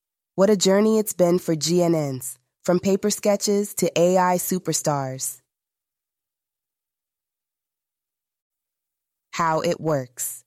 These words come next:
All right, chatters, let's unravel the mystery behind graph neural networks, G N Ns, and figure out how they do their magic tricks.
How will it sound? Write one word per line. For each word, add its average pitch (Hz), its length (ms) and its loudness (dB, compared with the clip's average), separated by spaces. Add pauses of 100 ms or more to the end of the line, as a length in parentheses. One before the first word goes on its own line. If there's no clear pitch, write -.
(3000)
All 247 220 2
right, 165 280 -2 (560)
chatters, 175 640 -2 (540)
let's 277 280 0
unravel 233 540 0
the 202 100 -2
mystery 208 460 0
behind 202 460 0
graph 208 340 -2
neural 202 300 2
networks, 180 720 -2 (360)
G 233 220 2
N 208 120 2 (320)
Ns, - 180 -10 (280)
and 214 140 0
figure 254 300 0
out 233 180 0
how 220 200 0
they 208 140 0
do 208 180 0
their 196 140 2
magic 196 420 -2
tricks. - 480 -6